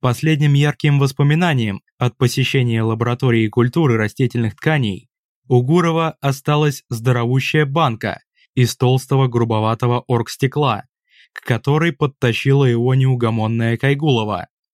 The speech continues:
сердито гудевшая банка была утыкана штуцерами и отводами.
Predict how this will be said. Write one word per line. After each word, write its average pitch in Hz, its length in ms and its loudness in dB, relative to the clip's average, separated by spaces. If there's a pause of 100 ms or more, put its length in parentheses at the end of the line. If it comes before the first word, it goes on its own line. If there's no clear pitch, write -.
(120)
сердито 127 600 0
гудевшая 123 600 0
банка 117 560 -2 (240)
была 127 460 2
утыкана 151 560 0
штуцерами 113 840 -2
и 131 60 0
отводами. 120 800 -2